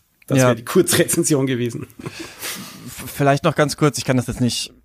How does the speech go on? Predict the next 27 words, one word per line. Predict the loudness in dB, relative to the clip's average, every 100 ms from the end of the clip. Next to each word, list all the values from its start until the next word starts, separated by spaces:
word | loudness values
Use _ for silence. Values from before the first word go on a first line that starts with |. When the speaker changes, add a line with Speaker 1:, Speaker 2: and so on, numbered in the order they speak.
| _ -18 -16
Speaker 2:
so | -4 0 0
krass | 0 -2 -2
zusammenfassen, | -2 2 2 2 0 0 0
aber | 2 2 2 2
es | 0
ist | -4 0
ein, | 2 2 2
also | 0 2
der | 2
erste | 2 0
Teil | 0
von | 0 0
The |
Last | 0 0
of | -2
Us | -4
ist | -6 -8
vor, | -2 2 4 4
ähm, | 2 0 0 -2 -4 -4
sieben | 0 4
Jahren | 4 2
rausgekommen, | 0 -2 -4 -2
ne, | -2
zweitausenddreizehn. | -2 -2 -2 -6 -6 0 0 0 -2 0 0
Das | -2 -4
ist | -4
von | 0 0